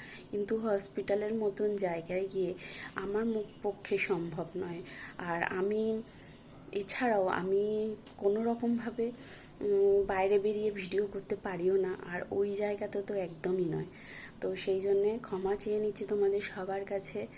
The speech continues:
আহ, বিনীত একান্ত অনুরোধ, আমাকে একটুখানি বোঝার চেষ্টা করো প্লিজ। সবাই আমার পাশে থাকো, যেরকম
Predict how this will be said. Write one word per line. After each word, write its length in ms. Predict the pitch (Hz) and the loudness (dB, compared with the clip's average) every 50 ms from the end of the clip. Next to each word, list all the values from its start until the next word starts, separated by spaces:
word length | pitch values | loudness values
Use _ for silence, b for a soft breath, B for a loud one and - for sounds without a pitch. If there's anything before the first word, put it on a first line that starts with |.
| B B B B B B B B B | B B B B B B B B B
আহ, 420 | - 165 170 165 165 165 165 170 165 - - - - - - | -10 -8 -8 -6 -6 -8 -8 -8 -10 -12 -14 -18 -18 -14 -10
বিনীত 600 | 202 208 202 202 208 202 202 208 214 208 208 220 220 - - - - - - | -6 -2 0 0 0 0 0 -2 -2 -2 -2 -4 -8 -10 -14 -18 -16 -14 -14
একান্ত 520 | - - - 208 214 214 214 - - 226 | -12 -6 -2 0 0 0 0 -2 -2 0
অনুরোধ, 500 | 226 226 208 202 196 196 196 202 202 226 - B B B B B B B B B | 2 4 4 6 6 6 4 4 0 -2 -4 B B B B B B B B B
আমাকে 340 | - 185 190 190 185 - 196 | -6 -2 -2 -2 -2 -4 -8
একটুখানি 680 | 185 180 - - - 190 190 202 202 190 196 196 202 208 208 | -8 -10 -10 -10 -10 -8 -6 -2 0 2 4 4 4 4 2
বোঝার 300 | 196 190 180 185 196 196 - | -2 -2 0 0 -2 -2 -2
চেষ্টা 320 | - 196 - - - 208 | -4 -6 -6 -6 -8 -6
করো 300 | 208 208 196 208 214 247 - B B B B B B - | -4 -2 -2 -2 -2 -4 -6 B B B B B B -8
প্লিজ। 240 | 208 208 214 220 | -6 -6 -4 -6
সবাই 480 | - - - 220 190 180 180 185 196 196 | -6 -6 -4 -2 -2 0 0 0 0 0
আমার 180 | 185 185 190 196 - | 0 -2 -4 -4 -4
পাশে 300 | 202 170 160 - - 196 | -6 -8 -6 -2 -2 -2
থাকো, 340 | 190 - 185 180 - 190 190 | -2 -2 -8 -6 -6 -6 -4
যেরকম 440 | - 185 170 175 175 - 190 196 | -2 -2 -4 -4 -4 -6 -6 -6